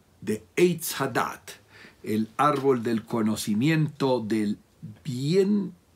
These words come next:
y de lo malo, del bueno y de lo malo. Eitz Hadat Tov Vara. Sobre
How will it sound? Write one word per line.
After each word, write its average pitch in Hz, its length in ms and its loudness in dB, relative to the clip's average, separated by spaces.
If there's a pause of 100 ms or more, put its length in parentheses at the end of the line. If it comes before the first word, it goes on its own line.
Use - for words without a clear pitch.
(180)
y 139 300 -2
de 117 340 2
lo 120 320 -4
malo, 92 560 -8 (220)
del 104 180 -6 (100)
bueno 123 440 -6
y 110 140 0
de 104 180 -2
lo 101 140 -4
malo. 85 360 -12 (680)
Eitz 156 380 0
Hadat 120 560 -4 (200)
Tov 127 240 2 (160)
Vara. 101 540 -8 (840)
Sobre 156 600 -2